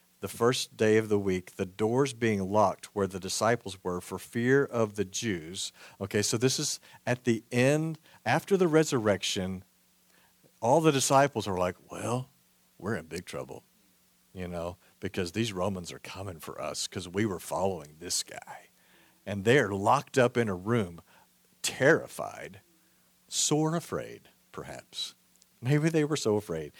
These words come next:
It hurt. And Jesus came and stood among them and said to them, "Peace be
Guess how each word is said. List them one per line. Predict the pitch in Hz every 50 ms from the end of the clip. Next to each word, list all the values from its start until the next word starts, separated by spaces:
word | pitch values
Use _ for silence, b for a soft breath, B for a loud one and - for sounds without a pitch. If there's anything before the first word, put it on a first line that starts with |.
| B B B
It | B 107 120 117
hurt. | - - 117 85 - - - - - - _ _ _ _ _ _ _ b b b b b
And | 95 101 101 98
Jesus | 98 104 120 139 165 170 139 110 98 82 80 - - - - - b b b b b
came | - 120 104 101 98
and | 92 92
stood | - - - - - - 127 127 139 147
among | 156 151 131 113 101 98 95 87
them | 95 95 95 92 92 95 - b b b b b
and | b 98 104 104
said | - - - 139 151 165 160
to | - 180
them, | 170 156 147 131 123 123 123 127 127 131 135 - _ _ _ _ _ _ _ _ _ _ _ _ _ _ _ _ _ _ _ _ _ _ _ _ -
"Peace | - - 120 110 85 67 - - - - - - - - _ _ _ -
be | 92 92 90 87 90 90 90